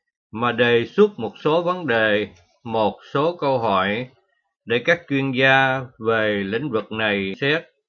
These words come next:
Nhất, tôi có căn cứ để tin rằng đã gặp linh hồn em tôi, anh tôi và chị tôi.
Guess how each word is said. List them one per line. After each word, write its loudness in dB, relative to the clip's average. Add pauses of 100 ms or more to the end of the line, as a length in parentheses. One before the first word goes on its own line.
(540)
Nhất, 0 (720)
tôi 8
có 0
căn -2
cứ 4
để -2
tin -2
rằng 0
đã 2
gặp -2
linh -2
hồn 2
em -2
tôi, 0 (320)
anh -2
tôi 2 (200)
và 0 (100)
chị -6
tôi. 2